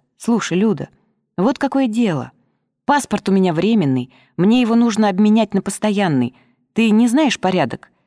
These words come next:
Я сначала должен прописаться, потом обменять паспорт. Или я могу сразу обменять, а потом уже прописываться». Люда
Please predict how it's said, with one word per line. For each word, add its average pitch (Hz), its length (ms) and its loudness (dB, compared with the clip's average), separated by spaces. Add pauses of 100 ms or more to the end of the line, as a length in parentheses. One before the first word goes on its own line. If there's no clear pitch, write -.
(180)
Я 196 200 0
сначала 214 420 0
должен 196 360 0
прописаться, 202 680 -4 (280)
потом 262 420 0
обменять 190 440 0
паспорт. - 440 -6 (220)
Или 226 180 2
я 240 160 2
могу 240 220 0
сразу 220 380 0
обменять, 196 500 0 (340)
а 170 100 0
потом 226 300 0
уже 180 140 -2
прописываться». - 760 -6 (560)
Люда 269 400 0